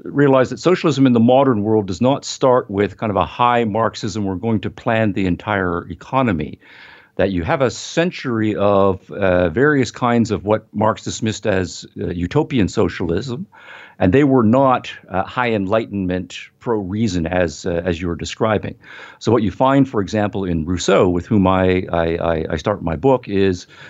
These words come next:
very much a rejection of the idea that reason is particularly powerful in human fair affairs, uh, a much more small-scale, tribal, back-to-nature approach to what proper socialism is going to be.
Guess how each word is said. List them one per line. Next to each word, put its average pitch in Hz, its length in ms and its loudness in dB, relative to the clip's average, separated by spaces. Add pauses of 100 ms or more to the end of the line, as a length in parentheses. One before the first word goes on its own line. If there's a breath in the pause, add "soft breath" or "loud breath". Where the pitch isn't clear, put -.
(140)
very 120 240 4
much 113 240 0
a 98 80 -10
rejection 90 800 -4
of 90 160 -8
the 92 160 -4
idea 90 680 0 (260 loud breath)
that 104 120 0
reason 104 340 4
is 92 80 2
particularly 113 720 2
powerful 101 600 0
in 87 120 -2
human 87 400 0
fair 85 380 -2
affairs, 90 580 -4 (380 loud breath)
uh, 90 320 2
a 92 80 2
much - 260 0
more 110 400 0
small-scale, 107 800 0
tribal, 110 800 0
back-to-nature 104 1400 -2
approach 95 500 0
to 95 160 0
what 90 300 0
proper 101 300 0
socialism 87 640 -2
is 82 140 -4
going 85 300 0
to 90 120 -8
be. 101 280 2